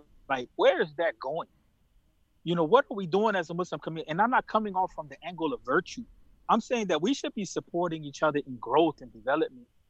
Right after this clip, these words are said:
And so the responsibility that we have to each other, that's what I keep coming back, to bring each other up to a higher level where our, where people feel safe in our community. That's what I'm talking about. It's like, you know, I'm not talking about being a saint. I'm saying, like, what is the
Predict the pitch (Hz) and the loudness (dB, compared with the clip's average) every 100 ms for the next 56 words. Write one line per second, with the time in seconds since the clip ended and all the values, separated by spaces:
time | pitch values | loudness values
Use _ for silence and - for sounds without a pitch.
0 | _ _ 156 151 - 170 156 156 160 - | _ _ -4 2 6 8 8 8 6 0
1 | - 190 180 175 185 262 226 208 175 160 | 6 8 8 2 0 0 -2 -6 -2 -2
2 | 151 139 190 190 - 165 151 143 156 - | -4 -2 0 -2 -6 -8 -6 -6 -6 -4
3 | 196 151 - 143 - 151 127 139 160 - | -4 -4 -4 -8 -6 -8 -6 -6 -6 -8
4 | - - - - 160 143 226 214 - 190 | -20 -20 -18 -8 -4 -2 -2 -2 -2 0
5 | 175 - 170 - _ _ - 165 151 - | 2 4 2 2 _ _ -2 0 2 4
6 | 180 175 151 160 233 190 165 147 _ _ | 2 2 0 4 4 4 -4 -8 _ _
7 | _ 160 170 170 185 - 160 156 233 233 | _ -2 0 2 0 0 -6 -6 -6 -4
8 | 214 - 180 147 - 180 226 160 - 165 | -6 -2 -4 -4 -8 -4 -4 -6 -12 0
9 | 156 160 - 151 160 131 185 349 - 185 | 2 2 -2 -8 -6 0 4 4 4 2
10 | 254 - 170 - 135 139 139 - - _ | 2 2 -2 -2 -4 -2 -2 -4 -20 _
11 | _ 202 196 226 196 - - - - - | _ -6 2 2 2 -4 -14 -18 -20 -18
12 | - 220 226 190 233 294 240 - 269 240 | -4 2 2 2 2 2 0 0 -2 -2
13 | 214 190 165 165 214 185 - - 269 - | 0 2 2 0 -4 -4 -8 -6 -6 -4
14 | 196 208 240 214 185 160 139 226 262 - | -6 -4 -4 -4 -2 -2 0 -2 -2 -6